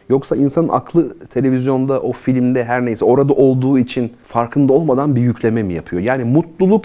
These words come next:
içimde çünkü onu yedim." diyor fil. E, acaba bu mutluluk nasıl bir mutluluk? E, aslında bunun üzerinde biraz durmak istemekteyiz. Şimdi... Şunu unutmayalım, e, modernite ile birlikte, modernite ile de neyi kastediyoruz? Elbette ki, e, siyasal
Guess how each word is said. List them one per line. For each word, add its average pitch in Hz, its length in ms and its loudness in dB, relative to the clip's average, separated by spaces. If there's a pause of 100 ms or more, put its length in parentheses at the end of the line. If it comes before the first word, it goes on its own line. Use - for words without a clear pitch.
içimde 170 500 0
çünkü 190 360 -2
onu 180 240 2
yedim." 156 380 2
diyor 95 180 -2
fil. 78 220 -8 (420)
E, 107 140 0
acaba 165 380 2
bu 196 40 0
mutluluk 170 460 -2
nasıl 143 240 -2
bir 107 40 0
mutluluk? 113 600 -2 (300)
E, 110 160 0
aslında 143 380 -2
bunun 151 120 2
üzerinde 107 320 0
biraz 135 280 0
durmak 135 560 0
istemekteyiz. 123 640 0
Şimdi... 247 340 2 (440)
Şunu 220 260 -2
unutmayalım, 120 600 -2
e, 107 100 -2
modernite 160 680 2
ile 139 240 2
birlikte, 90 540 -2 (160)
modernite 165 520 2
ile 165 140 2
de 127 260 -2
neyi 180 160 2
kastediyoruz? 92 640 -4
Elbette 135 340 -2
ki, 123 140 -8 (200)
e, 107 100 0
siyasal 123 600 -2